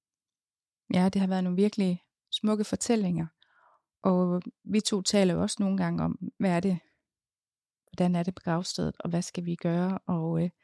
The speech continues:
det er dejligt at høre andres, øh, historier, hvad, hvordan I bruger det, og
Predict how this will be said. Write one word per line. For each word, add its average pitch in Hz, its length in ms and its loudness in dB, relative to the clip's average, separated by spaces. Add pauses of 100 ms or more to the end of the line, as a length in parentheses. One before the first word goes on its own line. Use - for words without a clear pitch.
(480)
det 185 220 2
er 180 40 0 (100)
dejligt 196 300 2
at 196 80 4
høre 196 240 0
andres, 185 500 -2
øh, 175 280 -2 (420)
historier, 196 520 0 (300)
hvad, 180 400 -2
hvordan 190 300 4
I 214 60 6
bruger 196 300 4
det, 185 160 2
og 170 240 0